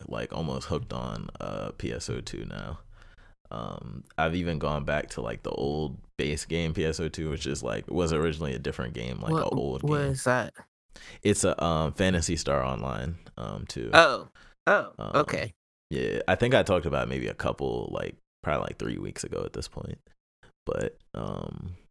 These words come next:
Speaker 1: it's a, uh, this action M M O, but it really
Speaker 2: Mm-hmm.
Speaker 1: plays more like an action game than an M M O. Um, so it's very much like, you know how Destiny, you play Destiny, it's, shooting is, like,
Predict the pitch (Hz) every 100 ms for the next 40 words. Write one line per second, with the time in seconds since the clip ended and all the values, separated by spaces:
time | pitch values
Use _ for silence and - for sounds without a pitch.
0 | _ _ _ _ _ _ _ - - _
1 | _ - 98 95 82 71 - - 64 64
2 | 62 71 76 90 - 78 82 85 64 69
3 | 65 67 - 71 76 76 76 87 95 82
4 | 73 185 156 135 82 78 71 71 - -
5 | - 55 73 76 78 71 67 69 57 58
6 | 69 - 60 58 55 - 52 52 60 58
7 | 60 58 52 - - _ _ _ - _
8 | - 58 53 71 80 76 76 82 82 82
9 | 78 67 71 67 67 87 82 78 65 69
10 | 69 - 60 76 - 71 65 62 - 55
11 | 55 - - - _ _ - - - 90
12 | 87 69 55 71 58 55